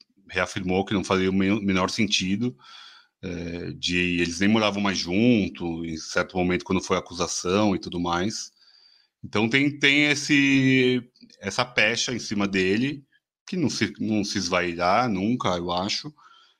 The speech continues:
Acho que até por isso ele já não é nem colocado, igual o Lei colocou, como o maior cineasta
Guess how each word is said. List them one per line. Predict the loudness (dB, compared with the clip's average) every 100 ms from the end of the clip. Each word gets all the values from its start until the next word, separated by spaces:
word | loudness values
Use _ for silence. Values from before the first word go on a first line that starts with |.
| _
Acho | -6 -6
que | -2
até | -4
por | -2 -2
isso | -2 -2 -4 -4 -10 -16 -10
ele | -6 -4 -6
já | -4 0 0
não | 2 2
é | 0
nem | 0 0 -2 _ -4
colocado, | -2 0 0 0 0
igual | -2 0
o | 0
Lei | -2
colocou, | -2 -2 0 -2
como | -2 -2
o |
maior | 0 -2 -2
cineasta | -4 -4 -2 0 0 0 -2 -2